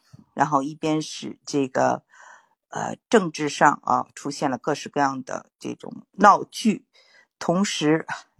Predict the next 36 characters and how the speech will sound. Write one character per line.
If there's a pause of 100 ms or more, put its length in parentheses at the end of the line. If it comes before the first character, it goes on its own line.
这
个
股
票 (320)
却
创
了
新
高。 (540)
那
么
这
个
股
票 (720)
创
了
新
高， (600)
这
是
为
什
么 (500)
啊？ (200)
我
会
跟
大
家
一
会
儿
再
讲
解。